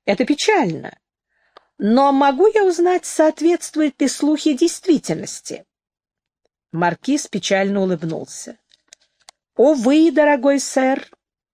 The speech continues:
случилось несчастье, похищен мой служащий, и я должен за короткое время собрать весьма значительное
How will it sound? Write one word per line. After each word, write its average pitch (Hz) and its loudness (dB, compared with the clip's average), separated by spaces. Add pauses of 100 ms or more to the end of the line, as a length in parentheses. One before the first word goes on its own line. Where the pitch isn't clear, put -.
(420)
случилось 262 0
несчастье, 254 -2
похищен 247 0
мой 254 2
служащий, - -2 (680)
и 220 2
я 247 4
должен 285 2
за 254 0
короткое 269 0
время 277 0
собрать 254 0
весьма 254 -2
значительное 208 -2